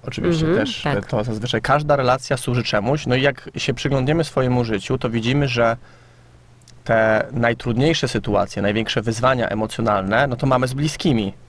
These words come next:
Speaker 1: Nie mamy z sąsiadem, którego nie znamy sześć domów dalej,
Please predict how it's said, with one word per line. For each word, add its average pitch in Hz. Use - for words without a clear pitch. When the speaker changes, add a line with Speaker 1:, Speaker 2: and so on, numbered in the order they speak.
Speaker 1:
Nie 123
mamy 151
z -
sąsiadem, 120
którego 117
nie 117
znamy 113
sześć 113
domów 110
dalej, 107